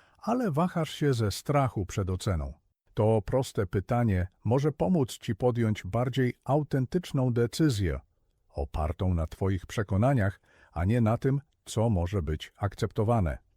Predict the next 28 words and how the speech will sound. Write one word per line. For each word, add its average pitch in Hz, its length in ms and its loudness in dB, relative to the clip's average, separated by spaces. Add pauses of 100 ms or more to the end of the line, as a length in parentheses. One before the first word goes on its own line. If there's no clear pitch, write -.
(240)
Kolejnym 147 540 4
istotnym 117 540 -2
krokiem 113 440 0
jest 87 400 -4
rozpoznanie 92 920 0 (560)
i 120 180 2
zakwestionowanie 113 1040 0 (120)
ograniczających 113 1080 0
przekonań, 113 560 0 (280)
które 104 260 0
podtrzymują 131 960 0
ten 95 280 2
lęk. 71 380 -4 (360)
Często 123 460 0
te 117 120 -2
przekonania 107 600 -2
kształtowały 120 720 -2
się 90 160 -6
przez 98 300 -6
całe 113 320 0
życie, 101 420 -2 (600)
jak 104 180 -4
choćby 113 420 0
myśl, 113 480 2
że 101 160 0
musisz 110 340 0
być 104 220 -4
perfekcyjny, 131 840 0